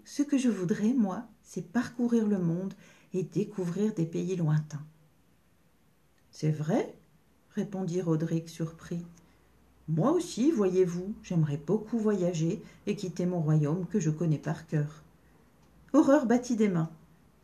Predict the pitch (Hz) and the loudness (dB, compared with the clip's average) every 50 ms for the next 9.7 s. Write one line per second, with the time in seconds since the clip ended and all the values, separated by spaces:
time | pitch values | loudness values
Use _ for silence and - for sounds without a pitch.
0 | _ _ _ - 453 415 359 359 311 269 285 269 285 269 240 233 - - - _ | _ _ _ -12 -6 -2 0 2 4 4 4 4 4 2 0 -2 -2 -8 -20 _
1 | _ _ _ _ _ - 294 285 - 392 381 381 359 - 294 - - - 320 311 | _ _ _ _ _ -4 -4 -2 0 0 0 0 2 0 -2 -2 -2 -2 -2 -2
2 | 311 - 320 311 330 320 330 339 359 359 - - - - - - - _ _ _ | 0 0 2 2 4 4 4 2 0 0 -4 -6 -18 -20 -20 -20 -20 _ _ _
3 | _ - 277 240 254 233 208 208 226 214 214 214 - 220 196 190 185 185 185 - | _ -2 0 2 2 2 4 4 4 4 4 2 2 2 2 4 4 2 0 -2
4 | - - _ _ _ _ _ - 190 240 247 - 403 453 - - _ _ _ _ | -8 -20 _ _ _ _ _ -2 0 0 0 0 -4 -8 -8 -10 _ _ _ _
5 | _ _ _ _ _ - - - - _ _ _ _ _ _ _ _ _ _ - | _ _ _ _ _ -20 -20 -20 -20 _ _ _ _ _ _ _ _ _ _ 0
6 | 453 554 453 262 180 180 - - - 208 202 208 - - 240 - - - - 233 | 4 6 6 6 6 2 0 0 0 2 2 0 0 0 0 0 2 4 4 4
7 | - 165 - 147 147 151 - 254 269 - - - 370 403 453 - - - _ _ | 4 4 2 0 0 2 2 0 0 0 -2 -4 -4 -4 -4 -4 -10 -16 _ _
8 | _ _ _ _ _ _ _ _ _ - - 240 226 233 208 208 202 196 202 190 | _ _ _ _ _ _ _ _ _ -4 0 2 4 4 4 2 0 0 0 0
9 | 190 190 190 180 175 - - - 190 180 185 190 196 | 0 0 0 -2 -4 -6 -8 -10 -8 -8 -8 -10 -12